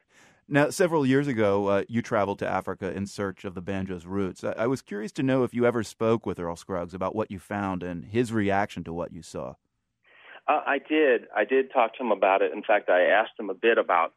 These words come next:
Speaker 2: you know, if, uh, what black banjo players he might have heard w-, when he was young.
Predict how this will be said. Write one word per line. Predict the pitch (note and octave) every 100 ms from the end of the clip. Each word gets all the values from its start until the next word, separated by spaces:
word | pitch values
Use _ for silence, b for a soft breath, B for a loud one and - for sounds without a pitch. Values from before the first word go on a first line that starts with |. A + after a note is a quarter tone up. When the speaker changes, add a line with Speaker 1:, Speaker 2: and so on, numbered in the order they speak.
| -
Speaker 2:
you | G2+
know, | F#2+
if, | D#2+ E2+ -
uh, | E2+ E2
what | G2+ G2+
black | G2 G2+ -
banjo | G#2 G2+ G#2+
players | - G2+ G2+ -
he |
might | G2+ G2+ G#2
have | F#2+
heard | A2 G#2 G2+ - - G2
w-, | F#2+
when | G#2 G2
he | A2
was | A2 G2+
young. | G2 F2+ F2